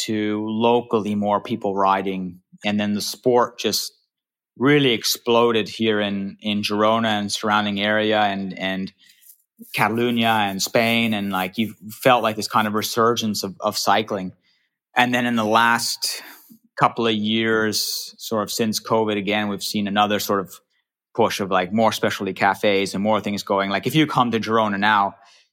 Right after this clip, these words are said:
it's probably one of, for me, probably one of the most unique cities in the world because it's such an amazing sporting town. So many people doing sports. You have cycling, you have running, you have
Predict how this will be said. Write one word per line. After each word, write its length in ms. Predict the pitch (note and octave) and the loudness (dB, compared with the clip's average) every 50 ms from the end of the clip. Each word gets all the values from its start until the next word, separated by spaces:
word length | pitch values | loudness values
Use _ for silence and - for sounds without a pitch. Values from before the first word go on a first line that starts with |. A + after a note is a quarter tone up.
| _ _ - | _ _ 0
it's 220 | C3 B2+ B2 - | 0 0 0 -2
probably 420 | - - - D#3 C3+ B2 A#2 B2 A#2 | -4 0 4 4 4 4 4 0 0
one 220 | A2+ A2+ A2+ A2 | 0 0 0 0
of, 320 | G#2+ G2+ F#2 - - - _ _ _ _ _ _ _ - | 0 -2 -6 -12 -20 -20 _ _ _ _ _ _ _ -10
for 220 | - - C3 A#2+ | -4 0 0 2
me, 260 | A#2 A#2+ B2 B2 B2 | 2 2 0 0 -2
probably 280 | A2+ A#2+ - A#2 A2 A2 | -2 0 2 2 2 2
one 140 | A2 A2 G#2+ | 2 0 0
of 60 | G#2+ | 0
the 60 | G#2+ | 0
most 400 | G#2+ G#2+ G#2+ G#2+ G#2 G#2 - - | 0 0 0 0 -2 -2 -4 -4
unique 380 | A#2 A2 A2+ A2+ A2 G#2+ A2+ - | -2 -2 0 0 0 -2 -2 -4
cities 720 | - - - A2+ G#2 A2 G#2+ G#2+ G2 - - - - - _ _ _ _ _ _ _ _ _ _ _ _ - | -4 -2 -2 0 0 0 -2 -2 -2 -4 -6 -8 -10 -14 _ _ _ _ _ _ _ _ _ _ _ _ -4
in 160 | - A#2 A2 | -2 0 0
the 80 | G#2 G2+ | 0 0
world 460 | F#2+ G2 A2+ A#2+ A#2+ G#2+ F#2+ G2 F#2+ | 0 2 4 4 4 2 0 -2 -4
because 420 | G2 G#2+ - A2+ G#2+ G#2 F#2 - - - _ _ _ _ _ _ _ _ _ _ _ _ _ _ _ _ - | -6 -2 0 0 0 0 -2 -6 -10 -14 _ _ _ _ _ _ _ _ _ _ _ _ _ _ _ _ 0
it's 200 | - A#2+ A#2 - | 0 0 2 4
such 280 | - D#3 C#3 - - - | 4 4 4 2 0 -2
an 40 | |
amazing 520 | C3 B2 B2 A#2+ B2+ B2+ B2+ B2 B2+ A#2+ A2+ | -2 0 0 0 2 2 2 0 0 -2 -2
sporting 440 | - - - C3 B2 A#2 A2+ A2+ A2+ | -2 -2 0 0 0 0 0 -2 -2
town. 540 | A2 - A2 A2 G#2+ G#2+ A2+ A#2+ C3+ C#3 C#3 B2+ | 0 2 2 4 2 2 0 -4 -6 -10 -12 -6
So 160 | - - B2 | -2 -2 0
many 160 | A#2+ A#2+ A#2 | 0 0 -2
people 240 | A#2 B2+ A#2+ A#2 A#2 | 0 0 0 2 2
doing 220 | A2+ A#2 A2+ A2 G#2 | 0 -2 -2 -4 -4
sports. 580 | - - - A2+ A2 G#2+ G#2+ G2+ - - - | -6 -4 -2 0 0 0 0 -2 -4 -8 -6
You 100 | A#2 A2+ | -6 -6
have 100 | A2 G#2+ | -6 -4
cycling, 520 | - - A#2+ A2+ A2 A2 - A#2 A2 G#2+ G#2+ | 0 2 2 2 2 0 -2 -4 -4 -2 -4
you 80 | G#2+ | -4
have 140 | G#2 G2+ G#2 | -4 -2 0
running, 420 | A#2 A2+ A2+ A2 A2+ A2 G#2+ G#2+ | 2 2 2 2 0 -2 -2 -2
you 120 | G#2 G#2 G#2+ | -2 -2 -2
have 140 | G#2+ G2+ | -4 -6